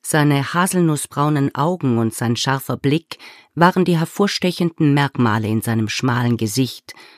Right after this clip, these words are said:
das nicht ganz zu seinem kurzen, stämmigen Hals passen wollte. Er war zweiundvierzig Jahre alt, hatte muskelbepackte Arme, über die sich seine Sportjacke spannte,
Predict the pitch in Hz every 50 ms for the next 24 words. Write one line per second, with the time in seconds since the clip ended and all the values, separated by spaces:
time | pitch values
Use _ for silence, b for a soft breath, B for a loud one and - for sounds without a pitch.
0 | B B B - - 165 - 180 170 - - 175 165 160 - - - - 151 135
1 | 147 139 135 135 135 - - 170 160 - - 147 139 - - 156 147 151 143 -
2 | 131 131 120 131 151 143 - - - - 113 113 - - 113 104 110 104 - -
3 | - 107 107 117 - _ _ _ _ _ _ _ _ _ _ _ _ - - 185
4 | 175 208 220 - - - 196 190 208 220 220 - - 196 180 - 160 - - 135
5 | 123 123 135 - 185 - - 160 175 202 233 - - - 160 151 - - 160 151
6 | 147 147 175 190 - - - 147 123 127 127 117 - 139 135 - - - - -
7 | - - 120 123 131 143 143 147 160 175 B B B B B B B - 143 131
8 | 135 127 - 135 123 117 120 - - 120 120 117 110 - - 110 123 - - 131
9 | 123 - - - - - - 117 120 131 - - 165 156